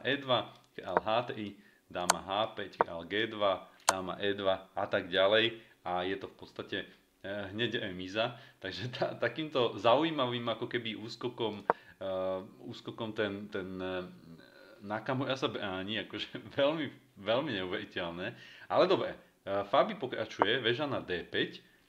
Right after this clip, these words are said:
väža A sedem, teda už samozrejme odchádza z toho napadnutého pola,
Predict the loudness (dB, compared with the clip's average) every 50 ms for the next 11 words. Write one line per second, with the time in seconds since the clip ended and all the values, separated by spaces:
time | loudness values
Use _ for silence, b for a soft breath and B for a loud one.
0 | 2 4 4 2 0 0 -2 -2 -2 -4 -4 -4 -4 -4 -2 0 0 2 2 0
1 | 0 0 2 2 2 2 2 0 -2 -2 -2 -4 -6 -8 -14 _ _ _ _ _
2 | _ _ _ -20 _ _ _ _ _ _ _ -18 -14 -4 -2 0 0 2 0 0
3 | 0 0 2 0 0 0 -2 -2 -2 -2 -2 -2 -2 -2 0 0 0 2 0 0
4 | 0 -2 -2 -2 -2 -2 -2 -4 0 4 4 6 4 4 B